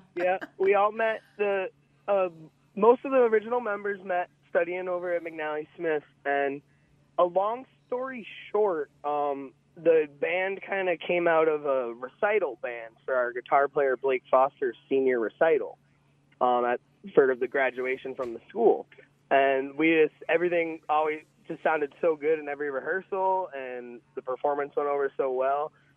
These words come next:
We did a ton of ska songs for his, um, recital, and we were like, "Hey, like, we could just, like, keep doing this and make something out of it."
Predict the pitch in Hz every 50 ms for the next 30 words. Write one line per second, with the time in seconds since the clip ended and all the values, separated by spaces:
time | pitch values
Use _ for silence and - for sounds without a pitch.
0 | _ - 139 135 135 127 120 113 - - - - 165 156 156 143 131 - - -
1 | 147 139 139 139 139 - 156 143 139 139 143 143 139 - - - 139 135 139 139
2 | 147 123 - 139 131 127 123 117 113 113 113 _ _ _ _ _ _ _ _ _
3 | _ _ _ _ - - 123 123 120 117 113 110 110 110 131 127 - 175 165 175
4 | 185 190 202 214 220 202 - 143 139 135 143 143 147 147 147 147 143 143 135 -
5 | - 131 131 147 190 214 175 139 127 123 123 120 120 - - _ - - 143 156
6 | - 233 196 175 196 185 - - 165 135 117 - _ - - 165 160 - - -
7 | 135 156 170 160 139 127 127 127 - - 127 110 110 120 139 160 - - - 131
8 | 120 117 - 113 117 120 113 117 120 120 117 123 123 127 127